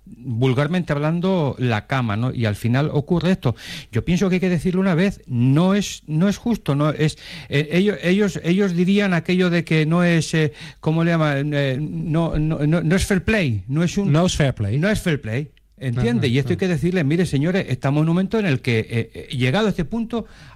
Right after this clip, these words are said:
Speaker 1: hay que hablar seriamente, pero para también un futuro, de la misma seriedad que se nos pide, y cumplimos, la misma seriedad nosotros pedimos para, para su mercado.
Speaker 2: Mu-, mucho de, eh, de nosotros, eh,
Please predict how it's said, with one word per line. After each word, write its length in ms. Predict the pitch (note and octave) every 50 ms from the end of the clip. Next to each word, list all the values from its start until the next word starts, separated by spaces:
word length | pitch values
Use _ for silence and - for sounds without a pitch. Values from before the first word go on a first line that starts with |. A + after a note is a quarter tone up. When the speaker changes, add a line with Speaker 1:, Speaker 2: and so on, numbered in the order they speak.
| - -
Speaker 1:
hay 140 | - F3 F#3
que 120 | F3 -
hablar 180 | E3 E3+ G3 E3+
seriamente, 640 | C3 F3 D#3 D#3 D3+ D#3 F3+ G3+ G3 - A3 G3+ - - -
pero 240 | - E3 C#3 C3+ B2
para 160 | B2 A#2+ A#2+
también 260 | A2 - B2+ D#3+ G3+ A3+
un 60 | G3+
futuro, 500 | - D#3 B2 - A#2+ G#2 G2 F#2 F#2 - - - - - - - -
de 100 | G#2+ G#2
la 80 | A2+
misma 220 | C#3+ G#3 A#3 A3+ E3+
seriedad 400 | - F3 D#3+ D3 C3+ B2+ B2 A#2
que 80 | C3
se 120 | A#2 - A#2
nos 160 | G#2+ G#2 -
pide, 400 | - - D#3 A#3+ A#3+ A#3+ A#3 A#3 - - - - - - -
y 60 | A#2+
cumplimos, 640 | A#2 - A#2+ A#2 G#2 - F#3+ A3+ A#3+ A#3 A#3 A3+ - -
la 100 | - A2
misma 240 | A#2+ C3+ C#3+ C#3 C3
seriedad 420 | - C3 A#2+ A#2 A#2 C#3+ E3+ E3 - - - - - -
nosotros 380 | - A#2 A2 C#3 C#3 D3+ D#3+ C3
pedimos 380 | - B2 A#2+ B2 C#3+ D#3+ D3+
para, 380 | - - C#3 A#2 A2 G#2 G2+ -
para 200 | - A2+ G#2 G#2
su 100 | F#2 A2
mercado. 380 | G#2 F#2+ F#2 - - F2 - - -
Speaker 2:
Mu-, 200 | A2+ B2+ D3 D#3+ -
mucho 340 | D#3+ E3 G3+ - - F3 C#3+
de, 240 | A#2+ A#2+ B2+ D3+ -
eh, 140 | - A#2+ A2+
de 160 | G#2 A2+ A2
nosotros, 720 | G#2 G#2+ G2 - A#2+ A#2+ B2+ - F#3+ G#3+ A#3 G#3+ - - -
eh, 380 | A2 A2 G#2 G#2 G#2 G2+ G2